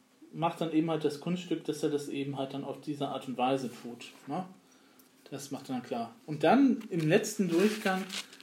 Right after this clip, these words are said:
kann man dann tatsächlich eben halt anfangen, so einzelne Sachen zu üben.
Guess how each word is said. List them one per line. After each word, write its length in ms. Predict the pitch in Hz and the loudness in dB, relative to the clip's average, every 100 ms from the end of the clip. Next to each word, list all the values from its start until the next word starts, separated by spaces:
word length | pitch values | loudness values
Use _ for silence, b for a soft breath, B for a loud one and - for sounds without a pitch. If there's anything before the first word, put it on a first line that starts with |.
| B - | B -8
kann 160 | 165 | 2
man 160 | 196 202 | 4 6
dann 140 | 175 | 4
tatsächlich 680 | 160 151 - 180 180 180 - | 2 0 2 0 0 -4 0
eben 140 | 165 151 | 0 2
halt 180 | 151 147 | -2 -2
anfangen, 400 | 170 - 175 165 | -4 -2 -2 0
so 100 | 160 | 0
einzelne 420 | 151 165 - 175 | -2 -4 -2 -2
Sachen 440 | 131 127 - 160 170 B B B B B | 0 -2 -2 -6 -6 B B B B B
zu 380 | - - 220 220 - | -6 4 4 4 0
üben. 460 | 240 262 175 139 | 6 8 8 2